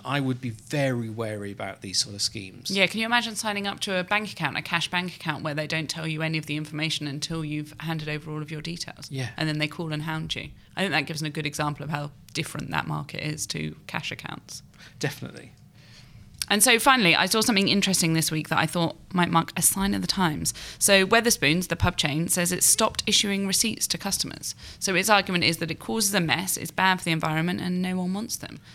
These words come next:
Speaker 2: Dan, you strike me as a man who would keep all of his receipts.
Speaker 1: I love a receipt. I've got
Speaker 2: <laughs> I knew
Speaker 1: my,
Speaker 2: it.
Speaker 1: my wallet is full of receipts. Um, I simply, I, I got them 'cause at the end of the month, me and my wife just sit down and work out everything we spent and just split it, so we,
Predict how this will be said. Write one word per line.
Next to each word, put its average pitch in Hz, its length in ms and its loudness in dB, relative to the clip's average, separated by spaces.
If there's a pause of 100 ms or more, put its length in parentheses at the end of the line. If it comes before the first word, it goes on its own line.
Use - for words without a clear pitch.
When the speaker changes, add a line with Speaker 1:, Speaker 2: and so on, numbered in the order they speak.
(120)
Speaker 2:
Dan, 175 240 2
you 180 100 2
strike 175 220 0
me 160 60 2
as 160 120 -2
a 165 40 0
man 156 200 4
who 156 100 2
would 147 160 -4
keep - 300 -4
all 165 180 -2
of 156 60 -6
his 156 200 -4
receipts. - 460 -4 (260)
Speaker 1:
I 156 100 6
love 127 160 4
a 101 80 0
receipt. 98 460 4 (200)
I've 294 160 8
got 269 340 8
Speaker 2:
<laughs> - 0 -
I 226 100 6
knew 214 240 6
Speaker 1:
my, 156 160 8
Speaker 2:
it. - 220 -4
Speaker 1:
my 160 220 6
wallet 151 320 6
is 131 140 2
full 147 180 4
of 117 80 2
receipts. 107 600 4 (100)
Um, 120 360 4
I 160 100 4
simply, - 420 4
I, 175 240 4
I 180 140 4
got 190 220 2
them 160 120 2
'cause 151 220 2 (120)
at 139 100 -6
the 170 100 4
end 190 120 4
of 156 60 0
the 147 60 2
month, 120 400 4
me 147 220 2
and 135 80 2
my 139 160 2
wife 127 320 0
just - 160 4
sit - 180 2
down 120 380 0
and 123 200 0
work 143 220 0
out 131 80 2
everything 170 320 0
we 131 60 0
spent 110 340 2
and 123 80 -8
just - 160 2
split - 440 0
it, 110 200 -4
so 120 140 -2
we, 123 200 -2